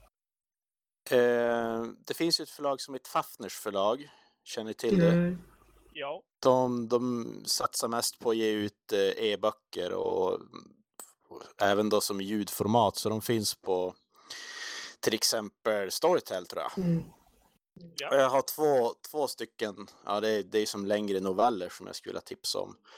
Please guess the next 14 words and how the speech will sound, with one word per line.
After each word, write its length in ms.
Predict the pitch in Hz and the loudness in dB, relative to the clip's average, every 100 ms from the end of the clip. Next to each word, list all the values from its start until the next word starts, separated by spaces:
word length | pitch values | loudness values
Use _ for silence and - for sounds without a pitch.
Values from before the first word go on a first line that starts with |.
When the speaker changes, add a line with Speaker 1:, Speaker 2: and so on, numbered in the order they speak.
| - - | -20 -10
Speaker 1:
En 260 | - 127 120 | 4 4 4
heter 360 | 117 104 - 120 | 2 0 2 2
Rättvis, 500 | 110 - 120 113 - - - _ - | 0 -4 -4 -4 -4 -6 -8 _ 2
Rättvis 680 | 147 - - 165 160 - - | 2 2 -2 0 0 0 -2
sönderdelning 800 | 147 123 107 101 123 123 107 | 0 2 2 4 4 2 -2
av 160 | 98 98 | -6 -2
Bestens 500 | 107 104 - 98 92 | -2 -2 -4 -6 -6
Gorm 440 | - 113 110 131 127 | 2 2 2 -4 -10
av 200 | - 95 | -6 0
Lars 280 | 98 95 - - | 4 4 2 0
Karlberg. 580 | 98 120 95 104 135 _ _ _ _ _ | 4 4 2 -2 -4 _ _ _ _ _
Mycket, 520 | 101 - 117 - - | -16 -6 -4 -4 -6
mycket 460 | - 85 - - - | -14 -14 -14 -14 0
bra. 280 | 95 127 | 4 4